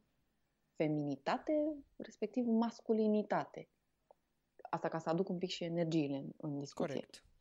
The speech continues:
Speaker 1: Dar, um, în funcție de ce ne definim fiecare dintre noi, ce înseamnă la un anumit punct maturitatea, și apropo, lucrurile astea se pot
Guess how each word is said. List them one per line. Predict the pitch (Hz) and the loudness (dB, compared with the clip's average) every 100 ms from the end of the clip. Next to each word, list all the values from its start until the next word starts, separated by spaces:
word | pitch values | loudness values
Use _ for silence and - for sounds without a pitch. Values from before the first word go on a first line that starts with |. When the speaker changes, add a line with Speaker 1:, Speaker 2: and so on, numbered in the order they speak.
| _ | _
Speaker 1:
Dar, | - 185 185 185 - - | 0 4 4 2 -2 -8
um, | 185 180 170 170 170 - _ _ _ _ _ _ _ _ _ - - | -6 -4 -4 -6 -10 -16 _ _ _ _ _ _ _ _ _ -10 -4
în | - | -2
funcție | 185 233 262 | 2 2 6
de | 262 | 6
ce | 247 226 | 4 2
ne | 240 | 4
definim | 208 208 202 185 202 185 | 4 2 0 -2 -2 -2
fiecare | - 180 185 180 | -2 -4 -2 -2
dintre | 175 170 160 | -2 -4 -4
noi, | 151 147 151 190 202 _ _ _ _ | -4 -4 -4 -6 -12 _ _ _ _
ce | - 185 | -2 0
înseamnă | 185 - 208 208 170 | 0 0 0 2 0
la | 160 | -2
un | 165 170 | -2 -2
anumit | 165 180 190 | -2 -2 -4
punct | - 214 175 - | -2 0 0 -2
maturitatea, | 170 165 175 190 190 180 165 190 175 - 143 202 - _ _ _ _ _ - - _ - | -4 -2 0 0 0 0 0 0 -2 -2 -10 -12 -16 _ _ _ _ _ -20 -20 _ -4
și | 180 | -2
apropo, | 165 180 185 185 160 _ _ | 0 0 2 2 0 _ _
lucrurile | 170 170 185 175 | -2 0 2 0
astea | 175 190 | -2 -6
se | 180 | -6
pot | 160 170 165 | -6 -4 -6